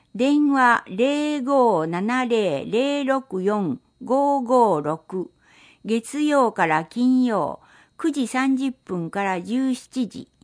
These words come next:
三月一日土曜、九時三十分から、三月三十一日月曜、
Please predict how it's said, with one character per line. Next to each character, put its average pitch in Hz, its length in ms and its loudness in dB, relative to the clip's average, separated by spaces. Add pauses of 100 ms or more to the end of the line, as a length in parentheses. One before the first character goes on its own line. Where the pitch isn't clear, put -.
(1000)
三 320 340 -2
月 254 460 -4
一 269 120 -6
日 247 380 -4
土 233 160 0
曜、 240 460 0 (280)
九 320 140 -4
時 269 160 -2
三 285 340 -2
十 269 180 -6
分 196 340 -6
か 233 180 -6
ら、 190 220 -2 (400)
三 311 320 0
月 220 180 0
三 294 380 -2
十 220 280 -2
一 202 280 -6
日 254 380 -4
月 220 360 -2
曜、 247 460 2